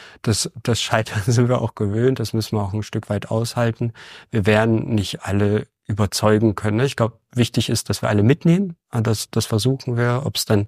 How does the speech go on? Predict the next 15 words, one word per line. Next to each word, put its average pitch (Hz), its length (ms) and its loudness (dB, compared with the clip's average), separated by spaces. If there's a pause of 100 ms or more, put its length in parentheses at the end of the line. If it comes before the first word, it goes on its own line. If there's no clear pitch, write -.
(360)
durch 113 220 0
Einzelgespräche 107 680 2
ist, - 220 -4
durch 104 160 -4
Infoveranstaltungen, 110 1300 0
viel, 113 600 2
wir 113 140 -4
betreiben 110 360 0
letztendlich 107 300 0
viel - 180 4
Aufklärungsarbeit, 110 1040 0
was 110 160 -2
die - 60 -4
Erneuerbaren 107 600 2
angeht. 113 360 2